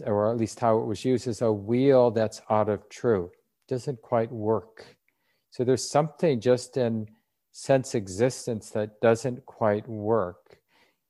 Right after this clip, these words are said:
Because here we are, a person,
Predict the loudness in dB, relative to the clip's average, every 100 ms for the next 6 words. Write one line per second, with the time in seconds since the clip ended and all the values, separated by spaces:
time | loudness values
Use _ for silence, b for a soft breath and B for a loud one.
0 | -8 -6 2 2 2 -6 2 4 6 6
1 | 8 6 4 -2 -6 -2 2 2 0 2
2 | 2 2 -4